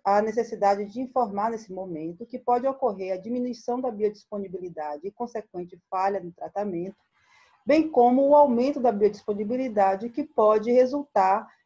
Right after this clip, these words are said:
em um aumento do risco de efeitos tóxicos que pode causar também prejuízo à saúde do nosso paciente. Por esse motivo, faz-se necessário que nós, profissionais de saúde, tenhamos sempre as informações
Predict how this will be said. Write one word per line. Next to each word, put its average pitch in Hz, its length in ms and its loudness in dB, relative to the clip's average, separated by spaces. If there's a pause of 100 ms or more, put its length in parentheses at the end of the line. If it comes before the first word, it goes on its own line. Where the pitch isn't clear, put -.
(160)
em 233 180 4
um 269 140 4
aumento 240 420 2
do 247 120 -2
risco 208 340 -6
de 214 100 -4
efeitos 220 540 -2
tóxicos 190 500 -2
que 247 120 -10
pode 214 320 -2
causar 202 420 0
também 196 260 -4
prejuízo 208 460 -2
à 202 60 -4
saúde 180 400 -4
do 190 100 -12
nosso 185 260 -10
paciente. - 800 -8 (480)
Por 233 160 6
esse 277 220 4
motivo, 240 500 -4
faz-se 208 300 -2
necessário 220 720 -2
que - 140 -10
nós, 208 400 2
profissionais 185 540 -6
de 175 80 -14
saúde, 208 540 0 (460)
tenhamos 254 560 2
sempre 233 460 -2
as 214 180 2
informações 240 1040 -2